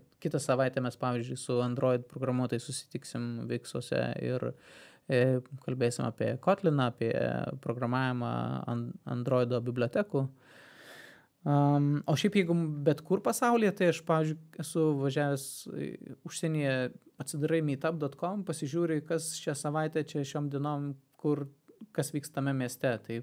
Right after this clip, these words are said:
meetup dot com yra populiari platforma e-, eventams. O, am, šiaip, jeigu m-, mokytis, e, dar, am, e, programavimo kažkokio, tai, tai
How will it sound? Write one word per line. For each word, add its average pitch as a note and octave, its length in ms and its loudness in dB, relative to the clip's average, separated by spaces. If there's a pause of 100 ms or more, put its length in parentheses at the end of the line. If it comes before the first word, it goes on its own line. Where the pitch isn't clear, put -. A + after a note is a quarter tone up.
meetup C#3+ 380 0
dot C3+ 160 -2
com C#3+ 240 0
yra B2+ 100 0
populiari B2+ 540 0
platforma B2 720 -2
e-, - 320 -10 (140)
eventams. B2+ 720 -8
O, B2 320 -2 (1160)
am, B2+ 520 0 (680)
šiaip, D#3+ 280 0
jeigu D3+ 240 4
m-, D3 240 2 (240)
mokytis, D3+ 640 0 (100)
e, C#3+ 160 0 (180)
dar, C#3 340 2 (560)
am, C#3 560 -4 (1200)
e, C3 500 -8
programavimo C3+ 800 -4
kažkokio, C#3+ 400 -6
tai, C3+ 160 -2 (440)
tai C#3+ 200 -6